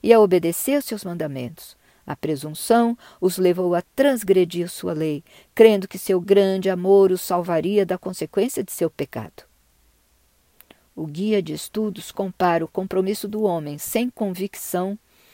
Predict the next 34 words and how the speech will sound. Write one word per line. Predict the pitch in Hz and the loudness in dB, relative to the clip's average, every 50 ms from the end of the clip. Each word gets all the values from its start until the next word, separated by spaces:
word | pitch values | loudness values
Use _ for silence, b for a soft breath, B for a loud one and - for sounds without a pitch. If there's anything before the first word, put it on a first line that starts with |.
| b b | b b
a | b - 240 | b -2 0
uma | 247 247 247 | 0 0 0
vacina | 240 254 247 247 - - 233 220 214 214 | 0 0 -2 -2 -4 -4 -4 -2 -2 -2
mal | 208 214 214 214 | -2 0 0 0
administrada. | 220 214 208 214 220 208 208 208 - - - - 170 160 160 160 165 - 180 - B B B B B B | 0 -2 -2 -4 -6 -6 -6 -6 -8 -10 -8 -8 -6 -6 -6 -8 -10 -12 -14 -16 B B B B B B
Aplicada | - 180 - - 185 - - 196 196 190 180 180 | -10 -8 -6 -6 -6 -2 0 0 0 2 0 -2
fora | - - - 190 185 180 | -4 -2 0 0 2 2
do | 170 156 160 | 0 -2 -6
tempo | - - 202 190 208 214 202 - 196 B B B B B - | -2 2 2 2 2 0 -4 -6 -8 B B B B B -4
e | 185 | -2
sem | - - 185 196 180 | 0 0 0 2 2
as | 170 170 - | 0 0 2
doses | - 180 180 180 175 185 175 | 4 4 6 4 4 0 -2
de | - 180 | -2 -2
reforço | 175 175 165 - - 180 175 - - 165 | 0 -2 -2 -2 -2 -4 -4 -4 -6 -6
devidas, | 156 165 151 170 196 254 269 190 180 180 - | -6 -6 -4 -2 -2 -2 -2 -2 -4 -4 -4
não | 202 233 277 254 185 | -6 -6 -4 -4 -4
vai | 165 156 143 151 | -4 -2 -4 -4
funcionar. | - - - 156 156 - - 151 147 147 143 135 - _ _ _ _ _ b b b b b b b b b b - | -6 -8 -12 -14 -12 -12 -12 -12 -12 -12 -14 -14 -16 _ _ _ _ _ b b b b b b b b b b 4
Deus | 165 190 185 - | 4 4 4 2
conhece | - - 180 160 160 170 180 - - 160 | -2 -6 -6 -4 -4 -4 -4 -4 -6 -6
nossa | 165 160 160 - - 170 | -6 -6 -6 -6 -8 -8
natureza, | 160 160 160 - 165 156 160 170 185 196 196 175 160 143 B B B B B _ | -8 -10 -8 -8 -8 -2 0 2 4 4 2 2 -2 -8 B B B B B _
por | - 226 226 | -2 -2 0
isso | 233 - - 226 | -2 -2 -2 -2
nos | 214 202 202 - | 0 0 0 0
instrui | 202 196 196 - - - 220 220 220 226 | -2 -6 -6 -8 -8 -4 0 0 0 0
sobre | - - - 202 208 196 | -2 -4 -6 -4 -2 -2
a | 190 | -4
necessidade | 185 185 185 - 180 - - 165 160 - 160 170 175 185 190 185 - 202 B B B B B - | -4 -4 -6 -6 -6 -6 -6 -8 -6 -4 -2 -2 0 0 -2 -4 -6 -10 B B B B B -6
de | - 202 | -4 -2
nos | 196 185 175 - | -2 -2 -4 -4
mantermos | 175 165 165 - - 202 220 226 214 208 185 - | -6 -8 -8 -2 2 4 4 4 2 -2 -6 -8
vigilantes | 175 180 233 277 254 - 233 208 175 160 160 160 160 170 - 180 175 - | -6 -4 -2 -2 -2 -2 -2 -2 -2 -2 -4 -6 -10 -10 -10 -10 -10 -10